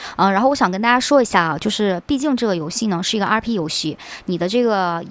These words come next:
输赢是跟你抓牌，还有，还有跟你的身份位置和你随机拿到的武将是有关系的。只有看到每个人的主视角的录像，你才能客观公正地去评价一场比赛。比如说，为什么他要在八号位置选个诸葛恪当忠臣？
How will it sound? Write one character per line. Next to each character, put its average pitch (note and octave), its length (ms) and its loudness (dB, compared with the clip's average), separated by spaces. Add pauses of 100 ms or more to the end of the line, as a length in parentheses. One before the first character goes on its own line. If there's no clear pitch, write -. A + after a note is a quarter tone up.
(100)
输 C#4 300 0
赢 F3+ 220 -4
是 A3+ 120 -4
跟 A#3+ 160 0
你 G3 80 -2
抓 - 220 2
牌， D3+ 260 -2
还 F#3+ 140 0
有， G3 80 4
还 A3+ 160 0
有 G#3 80 2
跟 A3 120 0
你 G#3+ 60 0
的 - 60 -8
身 A3+ 180 -2
份 A3+ 220 0
位 B3 140 2
置 F3+ 160 -4
和 G#3+ 120 0
你 A3 80 2
随 F3 160 -2
机 G#3+ 120 0
拿 G#3 160 2
到 A#3 80 0
的 A3+ 60 2
武 F#3 100 -4
将 G#3 180 -2
是 G#3+ 160 -2
有 E3+ 80 0
关 G3 200 -2
系 G#3 140 -4
的。 D#3+ 160 -4 (320)
只 B3+ 120 4
有 C4+ 100 10
看 C#4 180 0
到 A#3+ 140 4
每 F3+ 100 -2
个 G3 120 0
人 A#3+ 100 2
的 B3 80 0
主 - 140 -6
视 - 120 -6
角 F#3+ 160 0
的 C#3+ 80 -4
录 A3 120 -2
像， A3 300 2
你 C#3+ 60 -6
才 G#3 160 -2
能 G3+ 140 -2
客 A3+ 160 0
观 A3 180 0
公 A#3 160 -2
正 A#3+ 140 0
地 F#3+ 80 -2
去 G3 140 -6
评 E3 180 -4
价 G3 160 0
一 G3 60 -6
场 F#3+ 180 -2
比 F3+ 100 -8
赛。 F3 260 2 (300)
比 F#3+ 80 0
如 G#3 80 6
说， C4 200 6
为 E4 120 4
什 G#3 140 0
么 E3+ 140 0
他 - 160 2
要 A#3+ 80 8
在 A3 120 0
八 B3+ 160 6
号 B3+ 140 4
位 A#3+ 100 0
置 G#3+ 80 -2
选 C#3 220 -4
个 E3 80 -2
诸 C4 160 0
葛 G3 140 2
恪 G#3 100 2
当 A#3 160 4
忠 B3 200 2
臣？ D#3+ 220 0